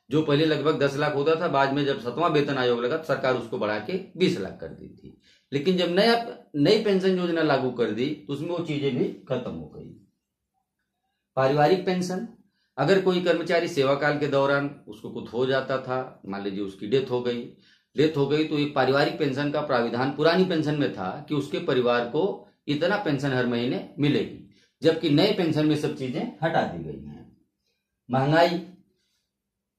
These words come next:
हर सेंट्रल या राज्य सरकारी कर्मचारी को छह महीने बाद जो महंगाई बढ़ती है, उसके ऊपर में उनकी, उसकी पेंशन बढ़ा दी जाती है। तो अब डीए बढ़ने और घटने का सवाल नहीं है, महंगाई कहीं भी जाए, आपकी जो पेंशन फिक्स हो गई है,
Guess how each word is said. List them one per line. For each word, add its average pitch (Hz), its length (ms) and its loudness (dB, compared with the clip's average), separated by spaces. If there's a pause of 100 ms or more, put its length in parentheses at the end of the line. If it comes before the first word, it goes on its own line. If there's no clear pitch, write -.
(220)
हर 190 160 6
सेंट्रल 190 420 6
या 185 120 8
राज्य 185 240 4
सरकारी 180 360 2
कर्मचारी 175 480 0
को 185 100 2
छह 170 260 -2
महीने 170 240 0
बाद 165 260 2
जो 160 120 2
महंगाई 151 340 2
बढ़ती 135 460 2
है, - 380 -6 (140)
उसके 143 280 4
ऊपर 160 320 6
में 156 80 2
उनकी, 147 260 -2
उसकी - 360 -6
पेंशन 156 400 0
बढ़ा 139 260 4
दी 95 140 -6
जाती 73 400 -12
है। 67 160 -20 (380)
तो 147 80 0
अब 185 400 0 (720)
डीए 143 360 2
बढ़ने 175 320 6
और 185 140 6
घटने 156 300 2
का 165 120 2
सवाल 151 340 4
नहीं 160 220 2
है, 170 80 0
महंगाई 143 320 2
कहीं 143 280 2
भी 151 100 4
जाए, 175 120 2
आपकी 151 260 2
जो 147 140 -2
पेंशन 143 480 -4
फिक्स 185 240 -2
हो 131 100 0
गई 113 240 -2
है, - 240 -4